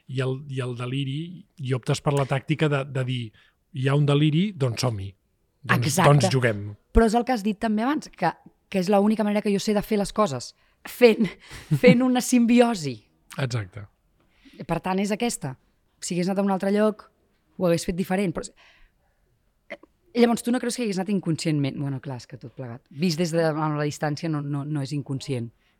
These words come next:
Speaker 1: No, jo crec que en
Speaker 2: És,
Speaker 1: cert-,
Speaker 2: anaves
Speaker 1: en,
Speaker 2: on havia d'anar,
Speaker 1: en cer-,
Speaker 2: a,
Speaker 1: en certa
Speaker 2: on et
Speaker 1: manera vas,
Speaker 2: portava la
Speaker 1: en certa manera vas trobar la pau,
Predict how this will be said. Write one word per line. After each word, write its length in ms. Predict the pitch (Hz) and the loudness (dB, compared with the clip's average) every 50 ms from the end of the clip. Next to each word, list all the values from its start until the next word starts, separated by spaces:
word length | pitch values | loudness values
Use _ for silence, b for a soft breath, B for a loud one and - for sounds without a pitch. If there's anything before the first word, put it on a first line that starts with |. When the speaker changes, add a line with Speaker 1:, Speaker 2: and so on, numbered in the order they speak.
| _ _ _ _ 170 | _ _ _ _ 2
Speaker 1:
No, 140 | 175 185 | 4 4
jo 140 | 185 190 185 185 | 6 4 4 4
crec 140 | 202 - | 2 4
que 40 | 165 143 | 4 2
en 20 | |
Speaker 2:
És, 60 | 143 165 | 4 4
Speaker 1:
cert-, 80 | 170 175 175 | 6 6 6
Speaker 2:
anaves 260 | 175 165 170 185 196 | 6 6 6 4 4
Speaker 1:
en, 60 | 208 196 | 2 2
Speaker 2:
on 60 | 175 | 2
havia 220 | 170 170 170 170 170 | 2 2 2 2 2
d'anar, 240 | 160 160 160 165 180 | 2 2 4 4 4
Speaker 1:
en 80 | 151 | 2
cer-, 220 | - 165 160 - - | 2 2 0 0 0
Speaker 2:
a, 120 | - 156 151 | 0 0 0
Speaker 1:
en 60 | 139 120 | 2 4
certa 240 | 160 170 165 156 180 | 4 4 6 4 4
Speaker 2:
on 60 | 170 | 4
et 20 | 170 | 4
Speaker 1:
manera 200 | 170 165 160 160 | 6 6 6 6
vas, 60 | 156 156 | 6 8
Speaker 2:
portava 240 | 170 165 165 175 180 175 | 6 6 6 4 2 2
la 80 | 160 156 | 2 2
Speaker 1:
en 80 | 139 127 | 2 2
certa 240 | 147 156 143 165 160 | 2 2 4 4 4
manera 220 | 160 160 160 156 | 4 4 2 2
vas 160 | 160 156 - | 0 0 -2
trobar 220 | - 165 165 160 160 | -2 0 0 0 0
la 80 | 160 151 | 0 -2
pau, 240 | - 165 165 175 | -4 -4 -4 -4